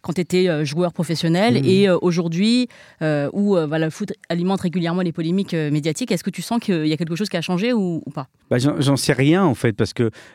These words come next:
Speaker 2: euh, je me méfie beaucoup, euh, euh, des, des,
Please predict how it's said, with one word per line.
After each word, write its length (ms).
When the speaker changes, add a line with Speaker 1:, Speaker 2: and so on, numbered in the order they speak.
Speaker 2:
euh, 80
je 120
me 100
méfie 300
beaucoup, 580
euh, 440
euh, 120
des, 240
des, 840